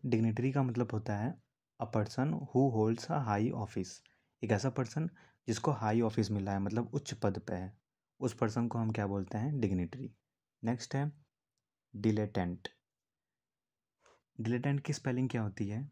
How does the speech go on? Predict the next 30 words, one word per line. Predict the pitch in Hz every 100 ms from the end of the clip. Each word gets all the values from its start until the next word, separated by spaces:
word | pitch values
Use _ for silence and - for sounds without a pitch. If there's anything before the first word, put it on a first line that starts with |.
| _
डी | 110 110 143
आई | 143 143 -
एल | 123 117
ई | 113 147
डबल | 120 117 127
टी | 117 123 135 -
ए | 110 -
एन | 107 110 143 -
टी | 113 101 -
ई। | 95 95 - _ -
dilettant | 113 120 127 135 135
का |
मतलब | 123 107 104
होता | 101 98 98
है | 107 -
a | - 120
dabbler | 101 98 92 98 92 92 _ _ _ _ _
in | 117 117
the | 120 -
arts | 104 131 156 - -
and | 117 120
literature | 107 - 92 - 90 - _ _ _ -
या | 113
फिर | 113 143 143 _ _ _ -
an | 113 135 151 - _ _ _ _ -
admirer | 117 110 104 101 120 147 - _ -
of | 123 123 -
art। | 110 95 90 - _ _ _ _ _ _ _ _ -
मतलब | 113 113 143 -
कला | 123 120